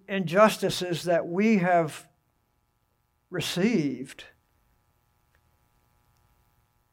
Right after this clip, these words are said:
and turn all that into the opportunity to open up our heart and praise you and bring you into our life as our advocate.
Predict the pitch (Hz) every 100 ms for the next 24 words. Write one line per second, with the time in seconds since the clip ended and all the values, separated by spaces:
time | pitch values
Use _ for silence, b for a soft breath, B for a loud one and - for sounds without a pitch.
0 | _ 147 139 - 202 226 214 220 208 190
1 | 185 185 180 185 190 180 190 180 175 165
2 | 160 - _ _ 165 165 170 170 160 190
3 | 175 156 156 151 147 143 156 165 160 156
4 | 160 143 185 185 151 147 - 160 156 139
5 | 160 165 151 143 139 160 170 165 185 180
6 | 185 170 160 160 156 165 156 156 147 151
7 | 156 160 160 170 156 160 -